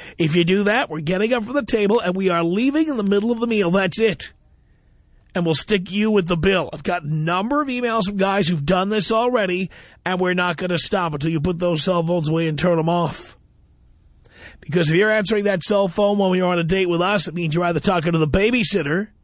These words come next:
in which case we shouldn't be out with you anyway, or you're talking to the guy you're really gonna have sex with later tonight after you tell us, "Oh my God, it's nine o'clock, it's getting so late, I gotta be up so early in the morning." And then you're gonna go nail some other guy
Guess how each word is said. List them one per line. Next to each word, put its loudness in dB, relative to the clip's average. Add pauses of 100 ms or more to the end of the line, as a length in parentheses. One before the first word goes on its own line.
(960)
in -4
which -2
case 0
we 0
shouldn't 0
be 4
out 0
with 0
you 4
anyway, 0 (920)
or 0
you're 2
talking 2
to 2
the 2
guy 2
you're 2
really 2
gonna 0
have 0
sex -2
with 0
later 2
tonight 0
after 0
you 0
tell 0
us, -2
"Oh -2
my -2
God, 0
it's -2
nine 0
o'clock, 0
it's -8
getting 0
so -2
late, 2
I -4
gotta 0
be 0
up 0
so 2
early 2
in 0
the -4
morning." 0 (300)
And -4
then 2
you're 2
gonna 2
go 4
nail 0
some -2
other 0
guy -4